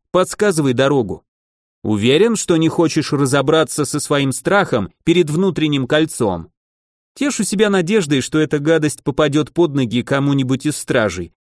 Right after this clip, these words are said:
Кстати, что они из себя представляют?» «Обычные горгульи», пренебрежительно отозвался Арт.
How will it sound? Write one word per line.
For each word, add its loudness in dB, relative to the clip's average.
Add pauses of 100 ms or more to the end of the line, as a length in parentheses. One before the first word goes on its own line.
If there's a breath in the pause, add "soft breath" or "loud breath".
(100)
Кстати, 0
что 0
они 0
из -2
себя 0
представляют?» 0 (480)
«Обычные 0
горгульи», 2
пренебрежительно 0
отозвался 0
Арт. -8